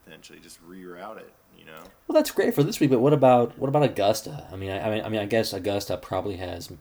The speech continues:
Speaker 2: pretty good security, but
Speaker 1: Um, I think at Augusta,
Speaker 2: I mean, how
Speaker 1: they would literally just replace the greens, like, inst-, like, I think they have tur-, they could literally just install new, like, turf.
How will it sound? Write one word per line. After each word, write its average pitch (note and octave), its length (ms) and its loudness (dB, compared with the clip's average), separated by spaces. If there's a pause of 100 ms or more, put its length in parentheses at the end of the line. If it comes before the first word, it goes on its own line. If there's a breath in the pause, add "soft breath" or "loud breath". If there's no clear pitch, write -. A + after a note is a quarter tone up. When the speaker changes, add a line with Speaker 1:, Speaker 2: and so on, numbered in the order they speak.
(500 soft breath)
Speaker 2:
pretty G2 200 -4
good F2+ 180 -4
security, F#2+ 440 -2
but E2 240 -4
Speaker 1:
Um, C3 320 -10
I D#3+ 120 -4
think A3+ 200 -4
at A#3 80 2
Augusta, C3 480 -4
Speaker 2:
I - 20 0
mean, A2+ 120 0
how A#2+ 120 4
Speaker 1:
they D3 160 -4
would C#3+ 160 -8
literally C3+ 640 -6
just B2 280 -10
replace A#2 640 -10
the A2+ 140 -16
greens, A#2 640 -12
like, F#2 240 -14
inst-, G#2+ 300 -18
like, A2+ 180 -12
I B2+ 120 -6
think D3+ 200 -14
they C#3+ 140 -10 (160)
have B2 320 -10
tur-, B2 160 -12
they A#2+ 140 -10
could B2+ 160 -14
literally C3+ 360 -8
just A2 200 -14 (120)
install G#2+ 800 -10
new, F#2+ 420 -14 (120)
like, F2 220 -18 (420)
turf. E2+ 480 -20